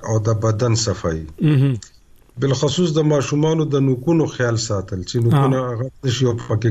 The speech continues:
Speaker 1: ګند جمع نه شي.
Speaker 2: او.
Speaker 1: دا کتل دي، دغه سي د سر ویښتان کچالوي پریښي، د هغې، ا، صحیح روزنه بیا پکار وي، صفا ساتل پکار وي، ګومنځ پکار وي.
Speaker 2: مهم.
Speaker 1: دغه سي که د چا ګیرې لوی لوی وي، نو هغه هم دغه سي،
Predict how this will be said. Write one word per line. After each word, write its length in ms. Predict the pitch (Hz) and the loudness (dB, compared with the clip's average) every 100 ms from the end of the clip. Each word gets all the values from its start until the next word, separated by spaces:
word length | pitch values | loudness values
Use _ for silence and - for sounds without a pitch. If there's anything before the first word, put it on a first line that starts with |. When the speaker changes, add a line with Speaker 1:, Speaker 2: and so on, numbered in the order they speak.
| 107 | 2
Speaker 1:
ګند 160 | 110 | 0
جمع 280 | 95 98 90 | 0 0 -2
نه 100 | 85 | -2
شي. 180 | 80 - - - - | -6 -10 -16 -20 -2
Speaker 2:
او. 280 | 143 127 120 - _ - _ - _ - - | 2 2 0 -6 _ -20 _ -20 _ -18 -4
Speaker 1:
دا 300 | 113 117 156 | 0 2 2
کتل 440 | 156 160 160 156 | 0 -2 -2 -2
دي، 160 | 147 143 | 0 0
دغه 280 | 135 139 147 | 0 2 2
سي 300 | 117 143 139 | 2 2 2
د 140 | 131 | 2
سر 260 | 117 147 147 | 2 2 2
ویښتان 460 | 139 135 - 139 135 | 2 0 0 0 0
کچالوي 500 | 123 120 123 131 135 | 0 0 2 2 2
پریښي، 400 | 131 131 127 120 | 2 0 2 2
د 80 | |
هغې، 340 | 120 113 127 135 - - - - - _ - | 2 2 4 2 -2 -10 -20 -20 -20 _ -2
ا، 200 | 113 113 | 2 2
صحیح 560 | - 131 113 147 151 - - | 0 0 2 4 2 -2 -6
روزنه 680 | - 113 113 110 117 139 | -4 0 2 2 4 2
بیا 160 | 127 127 | 2 0
پکار 400 | 123 117 123 120 | 0 0 0 2
وي، 120 | 117 | 2
صفا 360 | 107 110 - 117 | 2 0 2 0
ساتل 400 | 117 110 131 120 | 2 0 0 0
پکار 380 | 123 117 120 113 | -2 0 2 2
وي، 160 | 113 | 2
ګومنځ 500 | 107 110 127 131 127 | 2 2 2 0 -2
پکار 480 | - 113 - 113 113 | -2 -4 -2 0 0
وي. 120 | 104 104 - | 0 -4 0
Speaker 2:
مهم. 320 | 147 131 131 - - - 113 | 2 2 0 -4 -18 -14 -4
Speaker 1:
دغه 220 | 123 131 | 0 2
سي 140 | 113 117 | 2 0
که 120 | 120 | 0
د 100 | 120 | -2
چا 200 | - 123 | -6 -2
ګیرې 280 | 120 143 147 131 | 0 2 2 2
لوی 160 | 151 | 2
لوی 240 | 160 139 131 | 2 2 2
وي، 100 | 131 | 2
نو 120 | 123 | 2
هغه 240 | 117 113 | 2 2
هم 120 | 139 131 | 2 2
دغه 180 | 127 | 2
سي، 280 | 120 127 123 | 0 0 -2